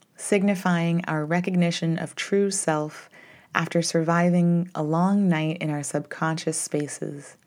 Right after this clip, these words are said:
softening our fears into companions, and becoming familiar with our animal instincts. So fitting for you to step into this energy now.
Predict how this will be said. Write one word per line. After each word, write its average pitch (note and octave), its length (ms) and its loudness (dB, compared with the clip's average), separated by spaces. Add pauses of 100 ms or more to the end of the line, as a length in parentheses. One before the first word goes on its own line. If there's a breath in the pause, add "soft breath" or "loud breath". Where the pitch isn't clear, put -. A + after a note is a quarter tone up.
(420 soft breath)
softening F#3+ 720 0
our D#3+ 120 -2
fears D#3+ 600 -2
into D#3+ 320 -4
companions, E3 920 -4 (500 loud breath)
and F#3+ 140 2
becoming G#3 400 2
familiar F3+ 560 4
with D3+ 220 -4
our D3 340 -4
animal E3 420 0
instincts. C#3+ 760 -10 (1120 loud breath)
So A3 340 2
fitting E3+ 380 0
for - 140 -6
you D3 300 -6
to - 120 -10
step D#3+ 260 -4
into D#3 180 0
this D3+ 140 -4
energy D3 380 -4
now. C#3+ 460 -6